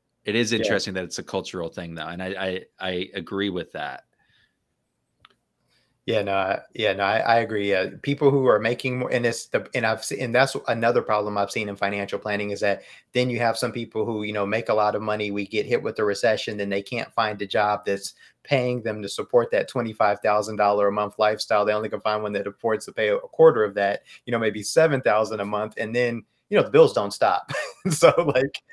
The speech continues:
Speaker 2: you just can't turn off twenty-five K in bills real quick. So then that creates a problem. And so, yeah, it's, it, it compounds and all kinds of stuff.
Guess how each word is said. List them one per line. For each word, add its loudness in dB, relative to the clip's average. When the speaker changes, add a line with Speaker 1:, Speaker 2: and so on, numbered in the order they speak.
Speaker 2:
you 2
just -4
can't 0
turn 4
off 4
twenty-five 2
K 2
in -6
bills 2
real 0
quick. -2
So -2
then 0
that 4
creates -2
a -6
problem. 0
And -6
so, 0
yeah, 2
it's, -2
it, -8
it -4
compounds -4
and -6
all 0
kinds -8
of -16
stuff. -4